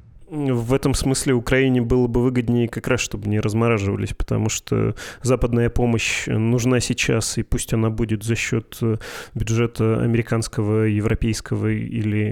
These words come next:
не общесоюзного, а европейских стран. Я понимаю при этом, что там не всё безвозмездно, часть это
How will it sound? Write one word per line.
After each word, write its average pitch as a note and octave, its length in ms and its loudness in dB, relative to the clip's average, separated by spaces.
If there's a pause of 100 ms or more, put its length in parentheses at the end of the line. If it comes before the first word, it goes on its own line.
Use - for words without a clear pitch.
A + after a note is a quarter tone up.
(160)
не A2+ 340 0
общесоюзного, G#2 840 0
а - 20 2
европейских A2+ 640 0
стран. D#3 340 0 (300)
Я B2 180 0
понимаю A#2+ 380 2
при G#2+ 140 0
этом, A2 180 -2
что - 160 -2
там A2 320 0
не A#2+ 100 2
всё A2 380 0
безвозмездно, A2 680 2
часть - 380 -4
это G#2+ 520 -2